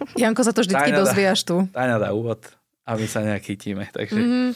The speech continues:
Speaker 2: uvidíme, ale každopádne sme zistili z úvodu, že teda, mm, ty si hovorila, že, že teda, mm,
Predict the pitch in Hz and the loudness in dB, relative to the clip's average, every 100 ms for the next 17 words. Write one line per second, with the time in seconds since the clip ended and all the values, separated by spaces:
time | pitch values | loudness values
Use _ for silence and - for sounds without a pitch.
0 | - _ - 139 147 147 135 123 123 123 | -8 _ -2 0 0 0 0 0 0 -2
1 | 131 135 120 120 120 113 107 107 - 120 | -4 -4 -4 -4 -4 -4 -4 -6 -6 -6
2 | 107 101 104 107 104 101 92 - 92 90 | -4 -4 -4 -4 -4 -4 -6 -6 -6 -8
3 | 87 _ _ _ _ _ _ _ _ _ | -12 _ _ _ _ _ _ _ _ _
4 | _ _ _ _ - 120 113 110 110 - | _ _ _ _ -4 2 4 4 2 -2
5 | 62 87 107 117 123 117 117 107 107 107 | -12 -12 -10 -6 -6 -2 0 0 0 -2
6 | - 101 101 107 98 104 101 - - 80 | -2 -4 -2 -4 -4 -4 -6 -8 -12 -8